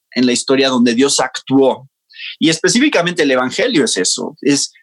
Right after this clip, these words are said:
Dios entrando en la historia del ser humano, estando aquí entre nosotros y diciéndonos, "Aquí estoy, véanme", <laughs> ¿no?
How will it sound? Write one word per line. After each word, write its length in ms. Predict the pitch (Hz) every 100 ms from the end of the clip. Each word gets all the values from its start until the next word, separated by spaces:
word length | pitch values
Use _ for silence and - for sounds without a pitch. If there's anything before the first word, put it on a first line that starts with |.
| _ _ _
Dios 460 | 120 117 180 208 170
entrando 500 | 165 147 151 233 233
en 60 |
la 80 | 151
historia 480 | 131 - 147 147 131
del 140 | 120
ser 180 | - 127
humano, 380 | 127 117 107 120
estando 400 | - 151 160 170
aquí 340 | 156 - 151
entre 380 | 131 151 160 151
nosotros 920 | 139 131 - 131 131 _ 113 - - - _ _
y 80 | -
diciéndonos, 560 | 131 139 160 170 156 143
"Aquí 280 | 113 - 185
estoy, 520 | 185 - 156 208 156
véanme", 500 | 131 202 180 117 104 _ -
<laughs> 120 | -
¿no? 380 | 131 139 143